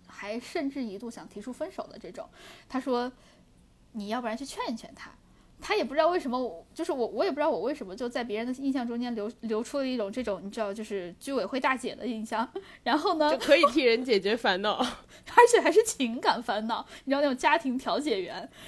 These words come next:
Speaker 1: 然后呢，我朋友就说，“你把，把你电话给他，你们俩就有时间自己聊一下。”就过了几天，那个男生果然给我打电话了，他说，就是，“哎呀，最近烦呀，这个女生怎么怎么样，听他聊聊聊。”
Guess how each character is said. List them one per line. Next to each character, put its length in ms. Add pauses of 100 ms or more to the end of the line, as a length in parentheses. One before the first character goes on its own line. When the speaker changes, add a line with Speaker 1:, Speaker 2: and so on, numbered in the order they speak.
(200)
Speaker 1:
然 140
后 240
呢， 200 (380)
我 80
朋 160
友 60
就 100
说 160
，“你 100 (460)
把， 160
把 220
你 100
电 100
话 80
给 200
他， 180 (160)
你 80
们 100
俩 140
就 280
有 140
时 140
间 160
自 60
己 100
聊 240
一 60
下。” 120 (720)
就 140
过 160
了 60
几 100
天， 220
那 80
个 40
男 140
生 140
果 100
然 80
给 60
我 40
打 140
电 140
话 200
了， 80
他 140
说， 320 (1300)
就 120
是 260 (100)
，“哎 80
呀， 200 (440)
最 120
近 360
烦 280
呀， 320
这 120
个 60
女 120
生 160
怎 80
么 80
怎 100
么 60
样， 220
听 180
他 120
聊 140
聊 200
聊。” 260